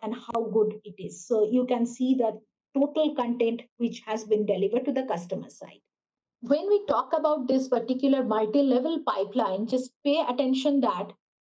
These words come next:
there is no manual intervention in the entire process. So how customer is getting integrated with our Cisco pipeline over here? So we have deployed the build in the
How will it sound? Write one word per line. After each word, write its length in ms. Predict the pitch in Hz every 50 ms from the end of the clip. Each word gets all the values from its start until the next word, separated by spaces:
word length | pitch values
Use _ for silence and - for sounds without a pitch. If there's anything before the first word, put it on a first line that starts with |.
| _ _
there 160 | - 269 285
is 160 | 302 294 - -
no 160 | 294 339 320
manual 440 | 277 226 214 220 240 269 302 294 262
intervention 720 | - 240 233 240 285 277 269 302 277 269 262 - 311 277
in 140 | 262 240 240
the 120 | 240 - -
entire 440 | 226 214 214 208 240 233 226 226
process. 680 | 226 - - 202 - 180 180 - - 170 170 - - - _ _ _ _ _ _ _ _ _ _ _ _
So 440 | - - 330 339 330 311 - - - _ _ _
how 360 | - - - 302 302 359 359
customer 580 | - - 294 285 277 - - 320 311 320 330 330 294
is 180 | 269 277 254 -
getting 320 | - 240 226 - 294 302
integrated 680 | 277 262 262 262 277 269 254 254 247 247 269 285 240 240
with 200 | 262 262 262 240
our 200 | 233 233 233 247
Cisco 400 | 247 - 254 240 - - 277 277
pipeline 520 | - 233 220 233 226 269 269 262 277 269
over 200 | 269 262 262 277
here? 380 | 269 262 262 262 262 269 320 349 330
So 240 | - - 254 247 254 277
we 180 | 294 311 339 311 285
have 300 | 285 285 269 277 285 254 254 - _ _ _ _ _ _ _ _ _ _ _
deployed 540 | 240 240 - - 262 240 233 247 262 262 262
the 80 | 302 254
build 340 | 240 269 285 294 285 254 -
in 180 | 262 254 247 247
the 180 | 262 254 -